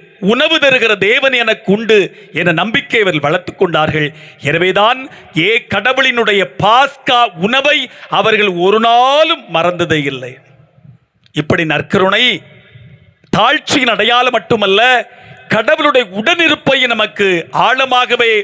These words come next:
உணர்த்தி சொல்லுகிறது. இந்த நற்கருணை பெறுகிற ஒவ்வொரு கிறிஸ்தவனும் என்ன தெரியுமா நம்பணும்?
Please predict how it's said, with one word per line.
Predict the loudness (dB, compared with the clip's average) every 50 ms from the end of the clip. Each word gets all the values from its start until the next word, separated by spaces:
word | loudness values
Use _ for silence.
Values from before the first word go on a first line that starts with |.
| -4 -6 -4 -2
உணர்த்தி | -2 -2 -2 -4 -6 -12 -8
சொல்லுகிறது. | -4 -2 -2 -2 -2 -4 -6 -8 -12 -16 _ _ _ _ _ _ _ _ _ _ _ _ _ _ _ _ -4
இந்த | -2 -2 -2
நற்கருணை | -2 -2 -2 -2 0 2 2 0 0 0
பெறுகிற | 0 0 0 0 0 2 2 2 2
ஒவ்வொரு | 0 0 0 0 0 0 0 -2 -2
கிறிஸ்தவனும் | -4 -2 0 0 0 0 0 0 -2 -2 -4 -2
என்ன | 0 0 2 2
தெரியுமா | 2 0 0 -2 -2 -2
நம்பணும்? | -2 -2 -2 0 0 0 0 0